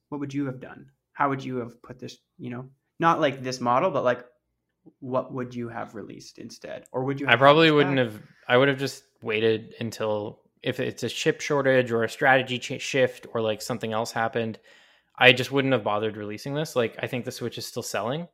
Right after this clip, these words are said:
Speaker 2: You don't need this.
Speaker 1: Mm-hmm.
Speaker 2: Like, people are still buying it. People are still happy of it, with it.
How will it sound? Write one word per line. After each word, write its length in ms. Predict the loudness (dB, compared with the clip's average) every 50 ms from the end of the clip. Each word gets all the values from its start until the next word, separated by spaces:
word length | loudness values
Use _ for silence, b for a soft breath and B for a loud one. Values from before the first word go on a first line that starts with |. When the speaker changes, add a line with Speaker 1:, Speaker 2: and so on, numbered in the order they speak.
| _ _ -10
Speaker 2:
You 120 | -6 -4
don't 180 | -4 -4 -4 -6
need 200 | -8 -6 -2 0
this. 180 | 0 0 0
Speaker 1:
Mm-hmm. 180 | -4 -8 -12 -16 -20 _ _
Speaker 2:
Like, 200 | -4 -4 -4 -4
people 240 | -6 -8 -4 -2 -4
are 40 | -4
still 180 | -2 -4 -4 -2
buying 300 | 0 0 0 0 -2 -4
it. 120 | -6 -6
People 220 | -8 -8 -6 -6
are 60 | -6 -6
still 180 | -4 -4 -2
happy 300 | 0 0 0 0 0 -2
of 100 | -2 -2
it, 160 | -2 -4 -4
with 200 | -4 -4 -2 0
it. 180 | 0 -2 -2